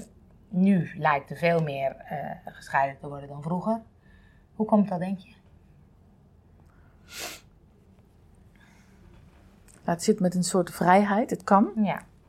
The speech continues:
Speaker 1: Ja,
Speaker 2: Dus
Speaker 1: klopt.
Speaker 2: ik bedoel,
Speaker 1: Vroeger
Speaker 2: die
Speaker 1: kon
Speaker 2: zit
Speaker 1: dat
Speaker 2: er.
Speaker 1: niet. <laughs>
Speaker 2: <laughs> Die, die zit er.
Speaker 1: Ja.
Speaker 2: Ehm, het is, het is een andere tijd.
Speaker 1: Ja.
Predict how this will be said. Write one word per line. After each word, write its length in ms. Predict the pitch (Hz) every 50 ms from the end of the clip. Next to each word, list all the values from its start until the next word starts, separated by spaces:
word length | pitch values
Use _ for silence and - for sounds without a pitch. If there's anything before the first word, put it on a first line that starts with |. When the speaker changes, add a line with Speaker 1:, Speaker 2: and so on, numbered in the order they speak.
| - 254
Speaker 1:
Ja, 300 | 294 277 269 294 285 240 -
Speaker 2:
Dus 260 | 196 - - - 180
Speaker 1:
klopt. 300 | 175 165 185 180 - -
Speaker 2:
ik 120 | 196 190
bedoel, 160 | 185 196 185 190
Speaker 1:
Vroeger 180 | 202 214 175 180
Speaker 2:
die 80 | 202 196
Speaker 1:
kon 120 | 208 240
Speaker 2:
zit 80 | 240 254
Speaker 1:
dat 80 | 247 247
Speaker 2:
er. 140 | 269 349
Speaker 1:
niet. 640 | 339 - - 269 - - 320 240 - - 220 208 196 -
<laughs> 0 |
Speaker 2:
<laughs> 20 |
Die, 160 | - 214 185
die 140 | - 202 190
zit 280 | 185 - 190 190 - 247
er. 220 | 262 302 359 359 - - - -
Speaker 1:
Ja. 280 | 190 190 180 151 143 - - - - _ - - -
Speaker 2:
Ehm, 560 | - 208 202 196 190 190 185 185 185 185 185 185 185 190 196 185 185 - _ _ _ - _ _ _ _ - - _ _ _ - _ _ - - -
het 140 | - - -
is, 140 | 208 196 -
het 120 | - 151 170
is 40 | -
een 80 | 180 -
andere 240 | 185 190 185 180 180
tijd. 400 | - 330 330 196 - - - - - _ _ _
Speaker 1:
Ja. 300 | - 160 160 143 - -